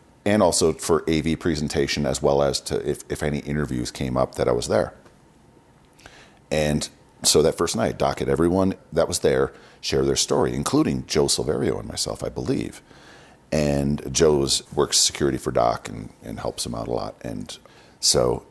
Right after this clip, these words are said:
anyway, there were two guys in particular there that I was like,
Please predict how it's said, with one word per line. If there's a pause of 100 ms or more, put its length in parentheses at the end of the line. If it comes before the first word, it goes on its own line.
(100)
anyway, (140)
there
were
two
guys
in
particular
there
that
I
was
like,